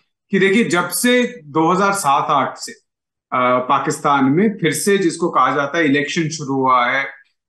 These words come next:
अ, और, अ, फिर से, अ, अ, क्या, जिसको डेमोक्रेटिक पॉलिटिक्स कहा जाता है, वो वापस आया है। आप जानते हैं कि, अ, एक टाइम पे नवाज शरीफ को हटाकर,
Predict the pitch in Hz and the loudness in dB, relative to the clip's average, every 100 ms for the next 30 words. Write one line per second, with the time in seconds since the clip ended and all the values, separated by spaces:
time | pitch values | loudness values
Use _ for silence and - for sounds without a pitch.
0 | - 127 127 143 135 135 135 135 135 151 | -4 0 2 2 2 2 0 -2 -2 -4
1 | 143 143 - 156 147 131 - _ 131 120 | -2 -4 0 2 2 0 -6 _ -6 -2
2 | 117 113 110 104 - _ _ 135 139 135 | 0 0 -2 -4 -16 _ _ -4 -2 -2
3 | - 151 151 127 151 - 143 147 160 214 | -2 -2 -2 0 -2 0 0 2 2 2
4 | 214 220 208 214 - 156 147 - - - | 2 0 0 -4 -2 -2 -2 -4 -6 -2
5 | 135 135 127 139 135 135 120 127 160 151 | -2 -2 -4 -2 -2 0 2 2 2 -2
6 | 131 110 110 104 104 147 - _ _ _ | 0 0 0 0 -2 -6 -12 _ _ _
7 | 143 147 143 139 139 180 - 170 214 - | 0 2 0 0 0 -2 0 0 0 -2
8 | - _ _ 123 123 - 151 151 156 147 | -14 _ _ -4 -2 -2 -2 -2 -2 -2
9 | 147 139 214 233 - 143 135 143 143 151 | -2 0 0 0 -4 -4 0 2 0 -2
10 | 135 143 - 160 127 123 131 156 - 226 | -2 -2 -2 -4 -4 -4 -2 0 0 -4
11 | - | -4